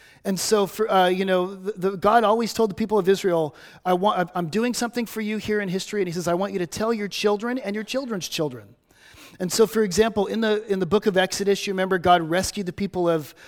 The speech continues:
of Israel out of Egypt. And you remember there were, you know,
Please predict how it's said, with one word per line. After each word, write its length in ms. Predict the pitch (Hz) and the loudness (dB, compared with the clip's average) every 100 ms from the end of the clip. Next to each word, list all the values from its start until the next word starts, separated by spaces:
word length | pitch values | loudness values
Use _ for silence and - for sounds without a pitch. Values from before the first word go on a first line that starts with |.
| - - | -10 -4
of 160 | 170 | 4
Israel 320 | 202 196 202 190 | 4 6 2 4
out 160 | 180 | 4
of 100 | 180 | 4
Egypt. 400 | 196 185 202 196 | -2 0 0 0
And 80 | 180 | -4
you 60 | 180 | -2
remember 220 | 202 196 | 0 2
there 220 | 180 180 | 4 4
were, 280 | 170 165 143 - - _ _ _ _ 165 | 2 0 -2 -10 -20 _ _ _ _ -8
you 80 | 151 | -6
know, 180 | 139 | -6